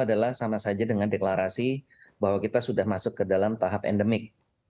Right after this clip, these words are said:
Yang itu artinya bahwa covid sudah dianggap seperti halnya, eh, pe-, apa, eh, flu biasa lah, suatu <clears throat> penyakit yang memang, eh, tidak, em, dikategorikan, eh, berbahaya. Dan ini menurut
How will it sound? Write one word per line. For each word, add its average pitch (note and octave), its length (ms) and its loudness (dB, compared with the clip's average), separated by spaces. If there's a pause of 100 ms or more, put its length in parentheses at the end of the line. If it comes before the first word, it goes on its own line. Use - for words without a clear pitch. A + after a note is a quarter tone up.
(120)
Yang G#2+ 240 -2
itu D3 80 2
artinya A#2 720 0
bahwa G2+ 560 0
covid - 320 -2
sudah G#2+ 240 0
dianggap F#2 320 2
seperti G2+ 480 -2
halnya, G#2+ 480 0 (320)
eh, G2 400 0
pe-, - 400 -4
apa, G#2+ 320 -2
eh, - 320 -2
flu A#2+ 160 2
biasa G#2+ 320 2
lah, F2+ 160 -4
suatu G#2+ 520 0
<clears throat> E3 200 -2
penyakit B2 320 0
yang A2+ 160 0
memang, G2+ 400 0
eh, F#2 320 0
tidak, F#2+ 320 0 (400)
em, G2 640 0
dikategorikan, G#2 1040 -2
eh, F2 160 -2
berbahaya. F2 640 0
Dan F2 240 -2
ini A#2 80 0
menurut G2+ 320 -2